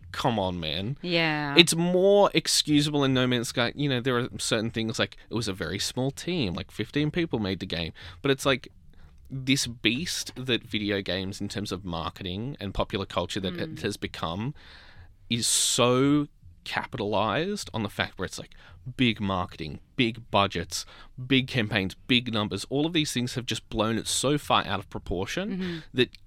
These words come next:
Speaker 1: game companies struggle so much to just make a game they're passionate about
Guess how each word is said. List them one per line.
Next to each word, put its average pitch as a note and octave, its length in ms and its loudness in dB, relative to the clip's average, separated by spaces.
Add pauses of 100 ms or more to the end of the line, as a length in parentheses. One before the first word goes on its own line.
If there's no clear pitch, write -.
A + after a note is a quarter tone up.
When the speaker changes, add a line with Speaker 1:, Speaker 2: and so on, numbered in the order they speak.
Speaker 1:
game C#3+ 260 4
companies E3+ 440 0
struggle G#2+ 680 2
so - 380 0
much F#2+ 300 0
to - 160 -10
just - 280 -2
make G#2+ 300 -2
a G#2 40 -4
game F2 300 -2
they're E2 80 -6
passionate - 540 -6
about C#2+ 320 -6